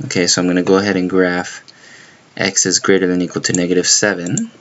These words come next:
All right, so here's my number line right here. Okay, and there we go. Notice I have this big dot right here. It's pretty thick. Um, it's filled in. Okay, so it's filled in because this is greater than or equal to.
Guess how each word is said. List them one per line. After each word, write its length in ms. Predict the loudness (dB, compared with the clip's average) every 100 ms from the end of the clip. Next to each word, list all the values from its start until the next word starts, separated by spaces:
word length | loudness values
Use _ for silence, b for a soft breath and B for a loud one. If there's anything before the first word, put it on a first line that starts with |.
| -18 -8
All 60 | -4
right, 140 | -2
so 100 | 0
here's 200 | 0 0
my 140 | 2
number 280 | 0 0 0
line 220 | 0 0
right 160 | -2 -2
here. 380 | 2 2 2 -4 _ _ B B B B B B -16 -10
Okay, 520 | -8 -4 -2 -2 -2 -6 -16 -8
and 280 | -4 -2 0
there 160 | 2
we 120 | 2 2
go. 280 | 2 0 -6 B B B B B
Notice 760 | 2 4 6 4 2 0 -4 -8 _ _ _ -10
I 40 |
have 80 | -2
this 160 | 0 0
big 340 | 0 0 -2
dot 300 | -4 -4 -4
right 140 | -6 -6
here. 200 | -4 -4
It's 120 | -4
pretty 180 | -4 -4
thick. 480 | -2 0 0 -2 -18 -20 _ b b b b b b _ -4
Um, 380 | -2 -2 -4
it's 240 | -2 -2 0
filled 320 | 2 2 2
in. 340 | 0 -2 -12 -18 B B B -10
Okay, 280 | -6 -2 0
so 120 | 0
it's 140 | 0 0
filled 320 | 2 2 2
in 240 | 2 2
because 680 | 0 -2 -2 0 2 0 -2 B B B B
this 160 | -4 -2
is 40 |
greater 240 | 2 0 2
than 140 | -2
or 100 | -2 -4
equal 300 | -6 -4 -4
to. 260 | -6 -8 -10